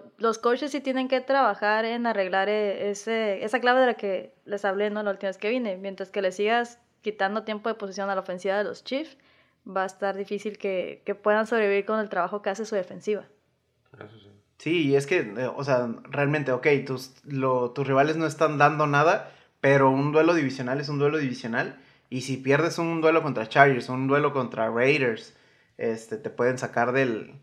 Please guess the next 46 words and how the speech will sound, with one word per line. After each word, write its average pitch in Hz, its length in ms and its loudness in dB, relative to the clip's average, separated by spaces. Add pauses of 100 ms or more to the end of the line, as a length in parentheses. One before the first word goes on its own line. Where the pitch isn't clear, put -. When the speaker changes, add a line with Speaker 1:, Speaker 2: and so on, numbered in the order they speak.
(360)
Speaker 3:
del 123 160 -2
camino, 139 360 2
porque 127 180 -2
también 131 300 0
vas 147 140 0
a 165 60 -2
enfrentar 127 320 2
a 127 120 4
Patriots, 147 540 2
vas 127 180 0
a - 40 -4
encon-, 117 300 -6
a 117 260 4
enfrentar, 113 640 -2
este, - 600 -6 (520)
a, 107 460 0
como 107 180 -6
les 104 120 -8
decía, 123 180 0
Vikings 123 420 2
y 120 40 -14
Titans 123 420 -4
en 107 60 -6
las 107 100 -12
siguientes 117 300 -8
semanas, 131 360 0
entonces, 135 500 -6 (260)
Speaker 2:
Feo. 92 120 -10
Speaker 3:
eh, 127 440 4
¿para 127 180 2
qué 139 120 -6
complicarse 139 520 0
de 147 60 6
esa 147 140 -2
manera 127 340 0
como 131 140 -2
lo 113 60 -4
están 131 220 -2
haciendo? 160 420 -4 (420)
Y 135 340 4
aún 139 300 6
más 143 220 4
con 160 140 -2
Mahomes, 139 380 0
o 123 80 -4
sea 107 460 -2